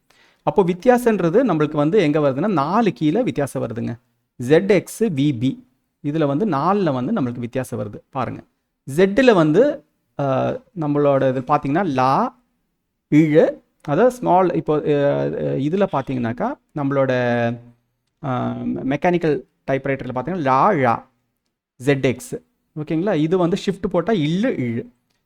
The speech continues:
நைன்டி நைன்ல பாத்தீங்கன்னா just ஸ்வாப் தான் இருக்கும். அதாவது ஜெட்டும் எக்ஸும் ஸ்வாப் பண்ணா உங்களுக்கு கிடைச்சிரும். லா, இழு. நோ, பாருங்க. லா, இழு. இந்த இடத்துல ஸ்வாப் பண்ணா கிடைச்சிரும். அதே மாதிரி லா, இழு. டயகனலி ஸ்வாப் பண்ணா கிடைச்சிரும்.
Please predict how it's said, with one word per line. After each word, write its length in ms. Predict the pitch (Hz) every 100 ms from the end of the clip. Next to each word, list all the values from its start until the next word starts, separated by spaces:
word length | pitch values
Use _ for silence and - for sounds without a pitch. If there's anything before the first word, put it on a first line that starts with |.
| _ _ _ 147
நைன்டி 260 | 196 254
நைன்ல 240 | 240 220 175
பாத்தீங்கன்னா 720 | 151 143 139 143 214 302 - _ _ _ _ _ _ _ -
just 280 | 185 - 254 247
ஸ்வாப் 280 | 165 151 -
தான் 260 | 214 202 147
இருக்கும். 260 | 117 - _ _ _
அதாவது 600 | - 151 175 151 269 571 _ _ _ _ _ _ 143
ஜெட்டும் 380 | 151 190 190 285
எக்ஸும் 300 | 254 165 240 -
ஸ்வாப் 220 | 180 190 -
பண்ணா 220 | 175 208
உங்களுக்கு 300 | 160 127 131
கிடைச்சிரும். 280 | 120 - - -
லா, 420 | 139 156 180 240
இழு. 400 | 156 151 143 127
நோ, 140 | 143 123
பாருங்க. 360 | 123 127 110 117 _ -
லா, 380 | 147 160 196 233
இழு. 560 | 156 131 120 120 - _ -
இந்த 280 | 156 147
இடத்துல 160 | 139 196 -
ஸ்வாப் 200 | 151 143 -
பண்ணா 140 | 139
கிடைச்சிரும். 260 | 131 117 113
அதே 140 | 135
மாதிரி 220 | 165 180 143
லா, 340 | 151 185 214
இழு. 440 | - 143 131 247 - -
டயகனலி 680 | 139 170 190 190 175 214 - - - - -
ஸ்வாப் 220 | 156 -
பண்ணா 160 | 139 143
கிடைச்சிரும். 640 | - - - _ _ _